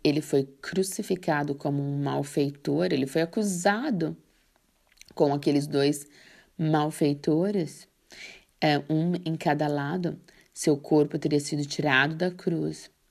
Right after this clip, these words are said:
teria sido levado, ahn, para um lugar e jogado de um, de um, de um,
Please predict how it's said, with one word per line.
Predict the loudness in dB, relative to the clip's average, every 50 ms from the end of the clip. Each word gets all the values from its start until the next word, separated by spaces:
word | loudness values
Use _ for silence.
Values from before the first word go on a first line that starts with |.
| _ -20 -20 -20 -20 -20 -20 _ -2
teria | 2 2 4 4 4 2 2
sido | 0 -4 0 2 2 2 2 0 0 -2 -2 -6 -12 _ _ -20 -20 _ _ _ _ _ _ _ -4
levado, | -2 0 0 0 -2 -2 -2 -2 -2 -2 -4 -6 -4 -4 -6 -6 -6 -10 _ _ _ _ _ _ _ _ _ _ _ _ _ _ _ _ _ _ -20 -20 _ _ _ _ _ _ -8 -4
ahn, | -4 -2 -2 -2 -2 -2 -2 -2 -4 -4 -6 -8 -8 -10 -14 _ _ _ _ _ _ _ _ _ _ _ _ _ _ _ _ _ _ _ _ _ _
para | 0 2 4 4 4 2
um | 0 0 0
lugar | 0 0 -2 0 0 0 0 0 0 -2 0 0 -2 -2 -6 -12 -16 -20 _ _ _ -20 _ _ _ _ _ _ _ _ _ _ _ _ _ _ _ _ _ _ _ _ _ _ -2
e | -2
jogado | -2 0 -2 -2 -2 0 0 0 0 0 0 0 -2 -2
de | -2 -4
um, | -4 -4 -4 -6 -8 -8 -8 -8
de | -4 -4 -4
um, | -4 -4 -6 -12 -20 _ -18 -12 -10
de | -8 -6 -8
um, | -8 -8 -12